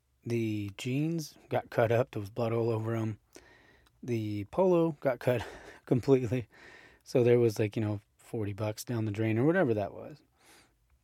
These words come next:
Uh, but the wallet survived. And I was on crutches for a little over a week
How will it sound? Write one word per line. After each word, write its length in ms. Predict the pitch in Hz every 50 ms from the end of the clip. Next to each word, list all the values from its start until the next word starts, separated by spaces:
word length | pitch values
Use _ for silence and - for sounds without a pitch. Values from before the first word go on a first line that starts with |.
| - - 165
Uh, 400 | 117 104 98 98 92 92 92 92 95 - _ _ _ _ _ -
but 160 | 156 143 135 -
the 80 | 165
wallet 320 | 156 151 147 147 156 151 -
survived. 500 | 110 98 101 98 95 92 95 95 - - _ _ _ _ _ _ _ _ _ _ _ _ _ _ _ _ _ _ _ _ _ _ _ _ _ _
And 100 | 127 117
I 60 | 110 107
was 120 | 107 110
on 140 | 123 123 120
crutches 500 | - 123 113 - - 117 120 135 - _ _ _ _ _ _ _ _ _ _ _ _ - 277 _ _ _ _
for 180 | - - - 120
a 40 | 107
little 260 | 104 107 107 107 104
over 220 | 104 104 107 123
a 60 | 139 127
week 420 | 110 101 101 107 - - - -